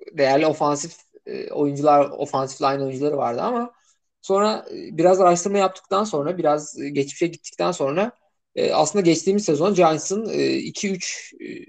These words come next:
yani ilk, evet, ilk dört seçiminin, e, üçünün ofansif line olduğunu gördüm. E, ve sanırım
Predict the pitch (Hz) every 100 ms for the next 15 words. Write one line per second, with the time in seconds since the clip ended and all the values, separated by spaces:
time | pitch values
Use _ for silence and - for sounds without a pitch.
0 | _ _ _ _ _ 147 131 - 185 -
1 | - - _ _ 160 151 - - - -
2 | - 180 - 202 214 196 180 170 156 151
3 | 160 220 294 _ _ _ - - 139 147
4 | - - 214 214 220 247 202 202 185 -
5 | 160 151 139 131 131 127 127 123 269 -
6 | 370 - _ _ _ - - - - _
7 | 180 156 214 - 233 233 262